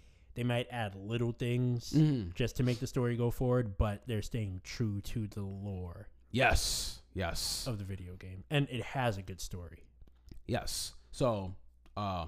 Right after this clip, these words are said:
Speaker 2: okay, so yeah, with, with, wait, what did I say with Peach? Okay, so you say, you say you see her being a damsel in distress in future movies, like,
Speaker 1: Yeah.
Speaker 2: if they continue?
Speaker 1: Yeah.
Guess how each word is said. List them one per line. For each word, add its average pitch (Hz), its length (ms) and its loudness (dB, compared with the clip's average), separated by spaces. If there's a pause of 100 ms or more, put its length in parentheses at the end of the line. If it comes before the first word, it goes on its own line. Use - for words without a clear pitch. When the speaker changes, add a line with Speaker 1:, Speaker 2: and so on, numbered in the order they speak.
(140)
Speaker 2:
okay, - 160 -2
so 71 220 -8
yeah, 76 160 -10
with, 82 140 -12 (220)
with, 76 160 -12
wait, 71 140 -10
what 82 120 -8
did - 80 -6
I - 20 -4
say - 100 -8
with 101 180 -6
Peach? 104 220 -6
Okay, 156 220 6
so 92 320 -2
you 113 160 -4
say, 147 160 0
you 156 160 -4
say 156 140 0
you 139 160 0
see 170 200 -4
her 147 160 2
being 131 280 4
a 113 40 4
damsel 117 440 2
in 107 40 -2
distress 101 440 -6
in 90 100 -6
future 127 340 0
movies, 143 460 2
like, 107 140 2
Speaker 1:
Yeah. 95 40 -4
Speaker 2:
if 92 80 -4
they 104 80 -2
continue? 117 440 0 (120)
Speaker 1:
Yeah. 101 220 -2